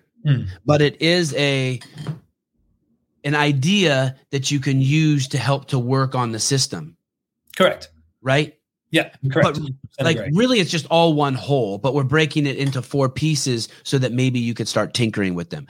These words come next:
Speaker 2: Like,
Speaker 1: Yeah.
Speaker 2: hey, w-, y-, it is just one hip, but let's break it down and say that there's a right and a left.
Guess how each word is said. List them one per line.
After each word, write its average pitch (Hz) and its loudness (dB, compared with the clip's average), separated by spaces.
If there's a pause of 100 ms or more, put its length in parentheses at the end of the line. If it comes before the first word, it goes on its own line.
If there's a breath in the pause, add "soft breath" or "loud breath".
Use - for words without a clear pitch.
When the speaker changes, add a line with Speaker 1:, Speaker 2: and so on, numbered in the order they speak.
(180 loud breath)
Speaker 2:
Like, 127 2
Speaker 1:
Yeah. 120 2
Speaker 2:
hey, 151 2 (180 loud breath)
w-, - 0
y-, 120 -4
it 143 4
is 160 4
just 139 2
one 135 2
hip, 139 0 (320)
but - 0 (220 soft breath)
let's 139 0
break 147 2
it 127 -2
down 127 4
and 123 0
say 123 0
that 113 0
there's 113 2
a 113 0
right 107 2
and 113 0
a 104 2
left. 110 0